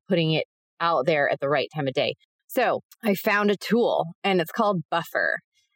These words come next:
And there's a free version. I tried out the paid version. They do, like, a fourteen day free trial. And the free trial allows you to incorporate, I wanna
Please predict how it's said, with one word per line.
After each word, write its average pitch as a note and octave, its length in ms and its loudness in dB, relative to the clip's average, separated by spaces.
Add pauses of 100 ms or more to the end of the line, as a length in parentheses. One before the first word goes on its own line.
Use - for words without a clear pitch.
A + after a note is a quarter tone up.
And F3+ 500 2 (100)
there's G3 280 0 (180)
a F3 220 0 (180)
free C#4 300 2
version. D#3+ 580 2
I F3 240 0
tried G3+ 500 0
out A3 340 0 (120)
the D#3+ 560 0 (180)
paid G#3+ 280 2
version. D3 260 0
They D3+ 120 2
do, E3+ 220 2
like, D#3 220 0
a B2 200 0 (340)
fourteen G#3 420 2
day E3 380 0 (260)
free G3 320 0
trial. D3+ 560 0 (480)
And F3+ 380 2 (160)
the F#3 160 2
free A3 340 0
trial F3+ 560 2
allows F3 520 2
you F3+ 180 2
to F#3+ 120 -2
incorporate, E3 600 0
I - 200 -16
wanna A#3+ 100 -4